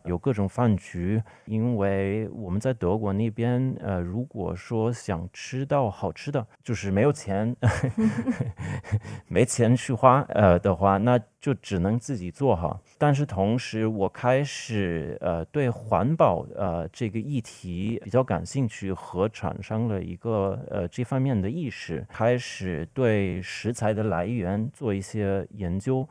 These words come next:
刚好找到了一个我家附近的一个，在一市集上的一个菜农，我们柏林那边的一个比较值得支持的一个菜农，因为他的，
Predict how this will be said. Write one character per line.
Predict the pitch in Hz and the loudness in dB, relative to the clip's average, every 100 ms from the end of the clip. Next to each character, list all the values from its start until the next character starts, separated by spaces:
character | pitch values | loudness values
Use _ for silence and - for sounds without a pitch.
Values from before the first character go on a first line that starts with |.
| - | 0
刚 | 131 143 | 2 2
好 | 127 120 95 | 2 0 0
找 | 82 107 85 | 0 0 2
到 | 110 123 113 | 4 4 4
了 | 98 92 | 2 -2
一 | 78 | -6
个 | 82 101 | -12 -2
我 | 92 85 | 0 0
家 | - 113 117 | 0 0 0
附 | - 156 123 | 0 -2 -2
近 | 113 90 | 0 -2
的 | 87 | -2
一 | 80 82 | -4 -8
个， | - 104 92 | -4 -2 -2
在 | - 120 | 0 0
一 | 92 95 _ | 0 -6 _
市 | - 156 | -6 -4
集 | 107 - 95 | -4 -6 -8
上 | 107 131 107 | -4 0 0
的 | 95 | -2
一 | 71 95 | -6 -8
个 | 110 107 | -6 -6
菜 | 147 135 | -4 -2
农， | 87 76 104 - _ - 110 | -2 -2 -6 -10 _ -20 -6
我 | 95 | -2
们 | 101 | 0
柏 | 107 98 117 | 2 2 4
林 | 101 | 2
那 | 117 | 2
边 | 107 110 | 0 0
的 | 110 | 0
一 | 90 87 | -2 -6
个 | - 110 98 - _ _ - | -4 -2 -2 -4 _ _ -20
比 | - | -6
较 | 127 123 113 101 92 87 - | 2 4 4 4 2 -4 -8
值 | - 95 | -8 -2
得 | 101 98 104 | 2 4 4
支 | 104 156 165 | 0 -6 -6
持 | - 92 | -6 -4
的 | 95 | -2
一 | 80 82 | -4 -6
个 | 98 92 85 - | -2 0 0 -4
菜 | 135 107 | -2 0
农， | 82 90 98 | 2 0 0
因 | 110 | 0
为 | 113 | -2
他 | 110 113 123 | -2 -2 -2
的， | 104 92 85 82 | 0 0 -2 -4